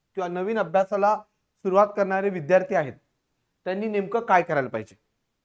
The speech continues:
एक दहा पॉइंट सांगेन मी. आमच्या ज्ञानज्योतीच्या टीम मार्फत आणि जे तज्ञ फॅकल्टी आहेत, जे मा-, अ, अनुभवी फॅकल्टी आहेत,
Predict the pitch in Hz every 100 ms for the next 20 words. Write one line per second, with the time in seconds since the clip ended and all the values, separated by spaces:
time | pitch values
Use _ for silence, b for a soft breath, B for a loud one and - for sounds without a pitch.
0 | - 160 135 175 233 240 220 220 220 180
1 | 170 160 220 _ _ _ _ _ _ _
2 | _ - 147 160 196 196 - 170 175 180
3 | 202 202 208 220 214 208 196 160 127 -
4 | _ _ _ _ - 139 156 170 180 185
5 | 185 _ _ _ _ _ _ _ 139 160
6 | 170 196 196 226 220 214 208 208 190 185
7 | _ _ _ 147 180 180 165 147 147 143
8 | 170 190 226 233 220 202 196 190 160